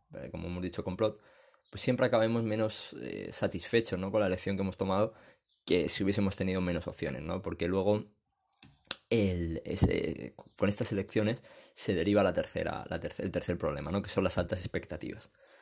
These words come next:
Tú, con las altas expectativas que tienes, pues porque piensas que un posgrado o un curso privado en Madrid, en Barcelona, pues te abre un abanico de, de, de prácticas increíble, te da prestigio, te da buen currículum, o de hecho que te convierte a lo, eh,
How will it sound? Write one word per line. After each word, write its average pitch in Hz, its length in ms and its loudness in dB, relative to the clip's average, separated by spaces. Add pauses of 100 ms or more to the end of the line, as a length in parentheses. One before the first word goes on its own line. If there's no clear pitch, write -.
(400)
Tú, 139 380 6
con 101 400 4
las 104 140 4
altas 117 180 2
expectativas 113 600 6
que 107 120 4
tienes, 113 340 0
pues - 180 -4
porque - 240 -6
piensas 107 280 2
que 104 100 0
un 101 100 4
posgrado 101 520 4
o 98 220 4
un 98 120 2
curso 104 280 0
privado 95 580 4
en - 200 -6
Madrid, 90 340 2
en 92 100 -2
Barcelona, 101 500 0
pues - 160 -10
te - 80 -2
abre 95 140 2
un 98 140 2
abanico 92 400 0
de, 87 260 2
de, 52 360 -10
de 50 120 -10
prácticas - 540 0
increíble, 104 460 2
te - 100 -2
da - 340 -4 (200)
prestigio, - 440 0
te 80 80 -4
da 87 60 0
buen 90 180 0
currículum, 110 760 0
o - 300 -4
de 110 100 8
hecho 117 200 0
que 104 60 0
te 90 100 -2
convierte 98 500 4 (440)
a - 160 4
lo, 101 140 6
eh, 82 360 2